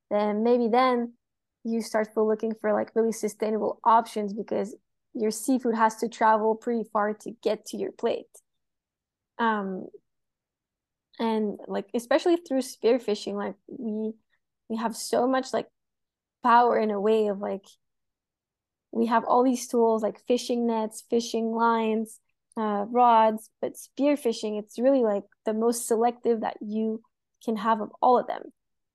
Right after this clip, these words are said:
And when it comes to commercial fishing, um,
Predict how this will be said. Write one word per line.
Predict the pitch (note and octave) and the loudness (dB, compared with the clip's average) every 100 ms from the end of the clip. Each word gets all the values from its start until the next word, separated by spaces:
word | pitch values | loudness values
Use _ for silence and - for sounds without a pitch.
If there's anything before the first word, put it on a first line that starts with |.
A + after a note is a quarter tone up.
| _ _ | _ _
And | A#3+ A3+ A3+ | -2 0 2
when | A3+ | 2
it | B3 | 0
comes | B3 E4+ - | 0 -4 -2
to | D#4+ D4+ D4+ | -2 0 0
commercial | D4 B3 B3+ C4+ - C#4 B3+ A#3+ A#3 - | -2 -4 -2 -4 0 0 2 0 -4 -4
fishing, | B3+ B3+ G3 G#3 G#3 _ _ _ _ - | -4 -4 -8 -8 -10 _ _ _ _ -10
um, | G#3 G3 G3 | -6 -6 -6